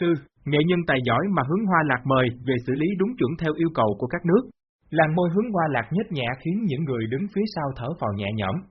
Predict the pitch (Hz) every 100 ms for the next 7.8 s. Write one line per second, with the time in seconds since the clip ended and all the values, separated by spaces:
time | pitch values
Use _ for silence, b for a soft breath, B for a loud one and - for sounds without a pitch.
0 | _ - 202 180 185 175 185 180 208 233
1 | 135 131 165 180 151 165 185 - - 165
2 | 151 156 127 160 143 127 117 127 123 -
3 | _ _ _ _ 135 120 123 139 175 -
4 | _ _ _ _ _ _ _ _ 147 147
5 | 160 175 143 131 135 123 110 110 190 202
6 | 254 - _ 127 123 127 113 110 117 135
7 | 220 214 123 107 107 101 107